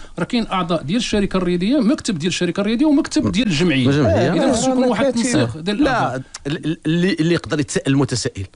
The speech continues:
Speaker 2: السنه الفريطه علاش ما كانوش مشاكل؟ كان الفريق في ابهى الحله ديالو، ال-، ال-، اللاعبين كانوا كيتمتعوا ب-، بحقوق ديالهم كامله، كانوا كي-، يجلسوا في احسن الفنادق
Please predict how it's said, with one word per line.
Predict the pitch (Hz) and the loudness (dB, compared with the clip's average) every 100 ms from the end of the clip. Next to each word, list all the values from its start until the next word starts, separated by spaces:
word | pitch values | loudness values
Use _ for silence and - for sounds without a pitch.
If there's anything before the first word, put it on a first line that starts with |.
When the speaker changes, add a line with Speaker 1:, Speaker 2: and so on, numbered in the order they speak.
| - _ - - | -20 _ -20 -12
Speaker 2:
السنه | - - 196 185 | -8 0 0 2
الفريطه | 156 175 196 202 | 0 0 0 -2
علاش | 175 156 | -2 0
ما | 175 | 0
كانوش | 165 135 | 0 2
مشاكل؟ | 143 131 123 95 - - _ _ - | 0 0 -6 -10 -14 -20 _ _ -4
كان | 190 | -2
الفريق | 185 175 | 0 -2
في | - 175 | -4 -2
ابهى | 180 156 175 | 0 2 0
الحله | 170 170 160 | 2 0 2
ديالو، | 139 123 101 | 2 0 -2
ال-، | - - - | -8 -14 -4
ال-، | 170 185 185 180 175 175 180 | 0 2 2 2 2 2 0
اللاعبين | 180 185 180 180 185 175 | 2 2 2 0 0 0
كانوا | 180 | 0
كيتمتعوا | 160 180 - 170 143 156 | 0 -2 -2 -4 -2 -2
ب-، | 160 147 | -2 -4
بحقوق | 127 - 185 143 | -4 -2 -4 -6
ديالهم | 147 175 | -2 0
كامله، | 165 202 202 190 170 135 113 - _ | 0 0 2 2 2 0 -2 -12 _
كانوا | - 180 | -4 -2
كي-، | 156 180 180 180 175 160 | 0 0 2 0 0 0
يجلسوا | 151 160 143 165 | 0 -2 -2 -4
في | - | -4
احسن | - - | -6 -2
الفنادق | 208 165 170 147 120 | 0 0 0 0 -4